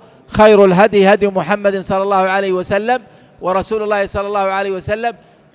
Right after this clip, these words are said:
اقتصر على عمرة واحدة في كل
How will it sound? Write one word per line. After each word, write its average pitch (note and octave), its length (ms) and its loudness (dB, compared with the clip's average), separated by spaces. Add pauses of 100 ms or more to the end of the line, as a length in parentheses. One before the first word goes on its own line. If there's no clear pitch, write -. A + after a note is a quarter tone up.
اقتصر G#3 540 -4
على G3+ 260 -2
عمرة A3 380 -2 (120)
واحدة A#3 560 -2 (320)
في A3 120 -4
كل A#3+ 480 -6